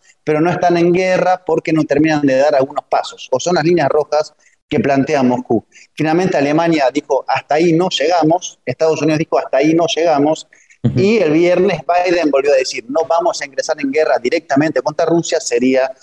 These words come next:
Speaker 1: una nueva confrontación, eh, mundial". Entonces, esa es la zona. ¿Hasta qué punto puede aguantar Rusia, hasta qué punto, perdón, Ucrania, en función de este cálculo militar? ¿Hasta dónde va el apoyo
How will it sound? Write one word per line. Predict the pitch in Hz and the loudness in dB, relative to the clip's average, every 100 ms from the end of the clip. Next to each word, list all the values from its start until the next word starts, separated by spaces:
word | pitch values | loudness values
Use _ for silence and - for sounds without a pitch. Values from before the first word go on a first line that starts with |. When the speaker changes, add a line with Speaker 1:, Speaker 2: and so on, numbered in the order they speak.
| - _ | -20 _
Speaker 1:
una | - 156 151 143 | -2 0 2 0
nueva | 139 151 143 | 0 0 -2
confrontación, | 135 123 127 117 120 - 139 147 143 | -4 -4 -6 -4 -6 -2 0 0 -2
eh, | 113 110 107 | -2 0 0
mundial". | 110 120 120 110 104 | -2 0 0 2 0
Entonces, | - 226 254 - - _ | -2 -2 -2 -6 -18 _
esa | 226 240 190 | -4 -2 -2
es | |
la | 156 131 | -2 -4
zona. | - - 127 113 | -6 -6 -2 -2
¿Hasta | - | -4
qué | - 196 | -4 -2
punto | 233 233 175 | 0 2 0
puede | 156 147 | 0 0
aguantar | 139 143 151 160 | 2 0 0 0
Rusia, | 165 190 - 190 185 - | 0 -2 0 -2 -2 -4
hasta | - - 143 | -8 -4 -4
qué | 165 | -2
punto, | 196 190 - | 0 -2 -2
perdón, | - 151 131 | -2 0 0
Ucrania, | 135 190 175 170 208 - _ - _ | 0 0 0 0 -2 -6 _ -20 _
en | 156 151 | -2 0
función | 151 190 190 | 0 0 0
de | |
este | 165 151 | 0 -2
cálculo | 147 160 160 143 | 0 0 0 2
militar? | 135 127 123 107 | 2 0 -2 -2
¿Hasta | 110 139 | -2 0
dónde | 143 185 190 | 0 2 0
va | 147 160 | 2 0
el | 151 | 0
apoyo | 139 - 170 - 175 180 | -2 -2 -4 -2 -4 -4